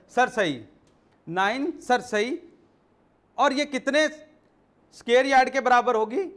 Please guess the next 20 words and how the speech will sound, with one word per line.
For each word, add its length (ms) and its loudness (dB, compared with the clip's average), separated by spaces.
नाइन 420 -2
को 120 0
हम 280 -8
इसके 240 -6
साथ 240 2
मल्टीप्लाई 500 -2
कर 160 -2
दें, 180 -2
ठीक 160 -10
है, 120 0
तो 40 -2
ये 140 -4
कितना 200 -2
आ 40 0
गया? 180 2
फोर्टीन, 540 -2
अ, 140 -2
ट्वेंटी 380 -2
फ़ोर 320 0
पॉइंट 460 -4